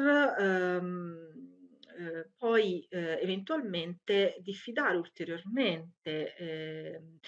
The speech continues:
l'amministrazione, quindi per, ehm, coinvolgere ancora l'amministrazione in modo tale che entro un termine perentorio adempia e, ehm, trascorso quel termine può, ehm, nominare un commissario, ehm, ad acta,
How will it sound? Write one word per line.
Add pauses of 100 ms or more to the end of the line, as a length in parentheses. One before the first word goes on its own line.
(280)
l'amministrazione,
quindi
per,
ehm,
coinvolgere
ancora
l'amministrazione
in
modo
tale
che
entro
un
termine
perentorio (840)
adempia (580)
e,
ehm,
trascorso
quel
termine
può,
ehm,
nominare
un
commissario,
ehm,
ad
acta,